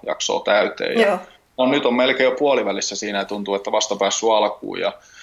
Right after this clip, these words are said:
Speaker 1: ö, näkökulma on aina sen mukaan, että mä kysyn sellaisia henkilöitä siinä mukaan lukien, jotka kiinnostaa, että haluan, haluan kuulla, että mitä heillä on sanottavaa,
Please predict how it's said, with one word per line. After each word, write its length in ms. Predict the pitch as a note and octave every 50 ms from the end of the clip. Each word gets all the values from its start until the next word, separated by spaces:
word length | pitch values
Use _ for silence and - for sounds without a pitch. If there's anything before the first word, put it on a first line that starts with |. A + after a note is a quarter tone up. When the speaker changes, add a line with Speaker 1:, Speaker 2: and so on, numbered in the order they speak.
| - - - - - - _ _ - -
Speaker 1:
ö, 420 | G#2 G#2 G2+ G2+ G2 G2+ G2+ - - _ - - _ _ _ - -
näkökulma 680 | - B2 C#3+ - F#3 - - A#2+ A2+ A#2 A#2 A#2+ A#2+
on 80 | A#2+ A#2+
aina 220 | A#2+ A#2+ A#2+ A#2
sen 200 | A2 - B2+ B2 A#2+
mukaan, 420 | A2+ A2+ G#2+ - G#2+ G#2+ G#2 G#2
että 280 | G2+ - - - G#2+ - - - _ _ _ _ _ _ _ _ _ _ _ _ _ _ _ _ - - _ _ _ _ _ - B2 -
mä 260 | A#2+ A2+ A2+ A2 A2 -
kysyn 540 | - C#3 C3 C#3 B2+ A#2+ A2+ G#2 - - - _ _ _
sellaisia 480 | - B2 B2 B2 A#2 - B2 A#2 A2+ G#2 - - - _ - - - _ - B2+
henkilöitä 560 | C3 B2+ B2+ B2 A#2+ A#2 A2+ A2+ A2 A2+ A2+ - - - - - - - _ _ _ _ _
siinä 240 | - - G#2 F#2+ -
mukaan 360 | - C#3 - E3 C#3+ B2+ B2
lukien, 320 | B2+ B2 B2 A#2+ A2+ A2+
jotka 200 | A#2 A2+ - A#2+
kiinnostaa, 580 | - - C3 B2+ A#2+ A#2 A2+ - - A#2+ A2+ A2
että 160 | A2 A2 - -
haluan, 380 | A#2+ A#2 A2+ A2+ A2 - - - - - _ _ - - - - - - - - -
haluan 240 | D3 D3+ C#3+ C3+
kuulla, 240 | - C#3 C3+ C3+ B2+
että 160 | A#2+ B2 B2+
mitä 200 | B2+ B2 - A2+
heillä 320 | B2 C#3+ C3 B2+ A#2 G#2+ G#2
on 60 | G#2
sanottavaa, 680 | G2+ G2+ G2+ G2+ - _ - - - G#2+ G#2 G#2 G2+